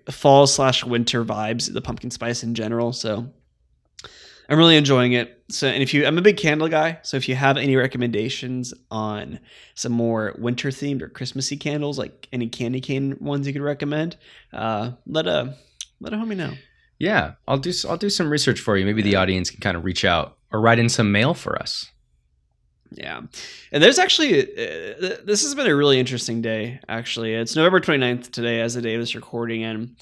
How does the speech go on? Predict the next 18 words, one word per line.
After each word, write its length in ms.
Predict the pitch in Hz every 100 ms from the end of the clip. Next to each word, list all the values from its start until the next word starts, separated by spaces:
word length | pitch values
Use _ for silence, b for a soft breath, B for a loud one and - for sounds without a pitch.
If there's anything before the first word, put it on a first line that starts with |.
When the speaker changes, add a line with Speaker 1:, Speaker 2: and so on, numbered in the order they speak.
| B B B B
Speaker 1:
there 200 | 160 165
are 60 | 165
a 40 |
few 240 | - 220 160
really 560 | 151 156 151 135 123 - -
big 200 | 127 120
things 260 | 131 123 117
of 40 |
news. 500 | 113 113 110 110 113
Um, 400 | - 117 113 107
one, 580 | - 143 165 151 151 160 -
Ludwig 720 | 120 135 139 127 123 117 -
signed 520 | - 123 117 117 117
exclusively, 1000 | - - - 135 127 123 110 110 113 131 -
one, 280 | - - -
Ar-, 160 | - 127 143
Ludwig, 520 | 151 151 135 127 -
uh, 280 | - 113 107